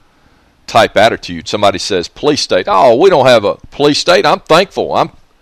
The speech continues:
we need more police. Okay. <laughs> Okay. Anyway, uh, I, I'm monitoring the, I, I'm the reporter that is trying to get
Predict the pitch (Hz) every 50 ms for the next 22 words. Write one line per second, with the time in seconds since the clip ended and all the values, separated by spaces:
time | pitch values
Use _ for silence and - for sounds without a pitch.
0 | _ _ _ - 151 190 220 214 214 214 190 170 185 202 220 208 - - 147 131
1 | 120 107 85 - - - _ _ _ _ - 113 135 151 - - 127 117 117 117
2 | _ _ _ - - - - - - - - - - _ - - 156 156 - -
3 | 175 160 180 170 _ _ - _ _ _ _ _ _ - - - - _ _ _
4 | _ _ _ - - 180 220 214 180 165 147 135 123 110 - 120 123 120 113 110
5 | 101 - 120 165 196 151 - 147 175 185 147 131 131 131 135 151 165 165 - -
6 | - - - 113 110 107 104 101 101 101 95 92 90 85 _ _ _ _ - 101
7 | 95 104 104 101 98 95 85 - _ _ _ _ _ _ _ _ _ - - 214
8 | 220 - - 202 240 240 208 165 160 143 123 127 120 - - - 143 143 139 131
9 | 113 101 87 - _ _ _ _ _ _ _ _ - 104 113 107 - _ _ _
10 | _ _ _ _ _ _ - 107 107 - - - - 139 131 131 127 120 101 101
11 | 85 80 95 120 123